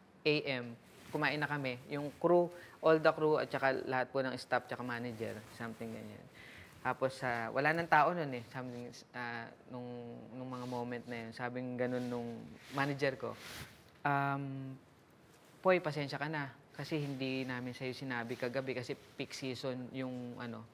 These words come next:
yung nangyari sa'yo na may naka-, nakita ka. Yung nakita mo dun, kasabay namin yung dati nung nineteen ninety-six. Dun siya namatay sa office, kaya may kandila. Dun si Vladimir yun,"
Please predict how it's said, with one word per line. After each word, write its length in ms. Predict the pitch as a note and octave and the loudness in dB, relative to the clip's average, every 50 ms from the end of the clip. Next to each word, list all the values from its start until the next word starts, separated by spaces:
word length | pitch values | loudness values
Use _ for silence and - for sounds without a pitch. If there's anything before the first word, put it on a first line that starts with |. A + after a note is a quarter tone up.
| - - - - - | -20 -20 -20 -20 -14
yung 360 | - B2 B2 B2 A#2 A#2 A2 F#2+ E2+ - - - - - | -10 -8 -8 -6 -6 -8 -10 -10 -12 -14 -16 -16 -14 -10
nangyari 400 | B2 B2+ B2+ B2+ A#2+ A#2 A#2 A#2 | -8 -6 -4 -2 -2 -2 -2 -4
sa'yo 320 | A2+ - B2 A#2+ A#2 A#2 | -6 -6 -6 -6 -6 -6
na 80 | A2+ A#2 | -8 -8
may 160 | A2+ A#2 A#2 | -8 -8 -6
naka-, 240 | A2+ A2+ A2 A2 - - | -6 -6 -6 -8 -8 -6
nakita 400 | A#2 A2 A2 A#2 A2 - - G2+ | -8 -6 -6 -6 -8 -6 -8 -8
ka. 140 | - G#2+ G#2+ - - - - - - - - - - - - - | -8 -8 -10 -10 -16 -20 -20 -20 -20 -20 -20 -20 -20 -20 -16 -8
Yung 160 | - C#3+ D3+ D#3+ | -4 -2 0 0
nakita 400 | D3+ C#3+ D3+ D3 D3 - C#3 C#3+ | 0 0 0 0 0 -2 -2 -2
mo 120 | C#3+ C#3 | -2 -2
dun, 320 | C3 B2+ B2+ B2 B2 B2+ | 0 0 0 0 0 -2
kasabay 440 | B2 - B2+ - C3+ B2 B2 B2 B2 | -4 -6 -6 -4 -4 -4 -2 -2 -2
namin 400 | A#2+ A#2+ A#2 A#2 A#2+ B2 B2 B2+ | -4 -4 -6 -6 -6 -6 -6 -6
yung 80 | B2 A#2+ | -6 -6
dati 320 | A2+ A2 G#2 G2+ - A#2+ | -4 -6 -6 -6 -6 -8
nung 160 | A#2 A#2 A#2 | -8 -6 -6
nineteen 320 | A2+ A2 A2 A2 - A#2 A2 | -4 -4 -6 -6 -6 -6 -6
ninety-six. 560 | A2 G#2+ G#2+ G#2+ A2+ A2 - B2 A2+ - - - - - - - - - - - - - | -6 -8 -8 -8 -8 -8 -8 -8 -12 -12 -16 -20 -20 -20 -20 -20 -20 -20 -20 -18 -12 -6
Dun 160 | C#3 C3+ D3+ | -2 0 0
siya 160 | D3 C#3+ D3+ C#3 | 0 0 -2 -2
namatay 400 | C#3 C3+ C3 B2+ - B2+ B2 A#2 | -2 -2 -2 -2 0 -2 -2 -2
sa 400 | - C3 A#2+ A2+ A2+ A2 G#2+ G#2+ - - - - | -4 -4 -2 -2 -2 -2 -4 -6 -10 -12 -8 -6
office, 640 | C3 B2 A#2 - - B2+ A#2 - - - - - - - - | -4 -4 -4 -4 -6 -6 -6 -6 -10 -14 -14 -16 -18 -10 -4
kaya 160 | - B2+ B2 | -2 -2 0
may 160 | B2 B2+ A#2+ | 0 -2 -4
kandila. 480 | B2 A#2+ A#2+ A#2 A#2+ A#2 A2 A2 G#2+ G#2+ | -4 -4 -4 -4 -4 -4 -4 -4 -4 -4
Dun 160 | A2+ A#2 A2+ | -6 -6 -6
si 80 | - B2 | -6 -4
Vladimir 560 | B2 B2+ B2+ A#2+ A#2+ B2 A#2 A#2 A2 G#2+ G#2+ | -2 0 0 2 2 0 -2 -2 -2 -2 -4
yun," 240 | A2+ A2+ A2 A2 | -4 -4 -4 -6